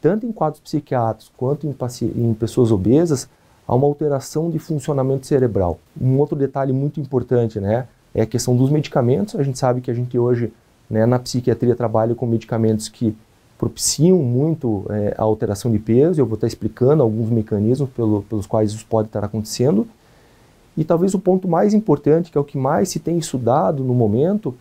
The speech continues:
né, é a ativação do eixo hipotálamo hipófise adrenal, fazendo um estado pró-inflamatório sistêmico, né? Talvez essa seja a intersecção mais estudada entre os quadros psiquiátricos e,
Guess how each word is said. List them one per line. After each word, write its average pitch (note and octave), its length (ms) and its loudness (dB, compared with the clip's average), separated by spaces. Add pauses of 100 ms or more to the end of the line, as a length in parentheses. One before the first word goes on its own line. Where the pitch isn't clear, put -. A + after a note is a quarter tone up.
(300)
né, A2+ 300 0 (280)
é A#2+ 220 2
a C3 40 4
ativação C3+ 420 0
do C#3 80 2
eixo - 180 2
hipotálamo C3+ 440 0
hipófise C3 360 -2
adrenal, C3 540 2
fazendo C3+ 520 -2
um C#3+ 120 2
estado B2+ 680 0 (320)
pró-inflamatório C3 840 0
sistêmico, B2 720 0
né? G#2 220 -2 (280)
Talvez A#2 320 2
essa C3 160 -4
seja C3 300 2
a - 20 0
intersecção C3 640 0
mais D3+ 480 2
estudada C3 640 0
entre B2+ 160 -6
os A#2+ 100 -6
quadros A#2+ 380 -2
psiquiátricos B2 960 -4 (420)
e, B2 240 4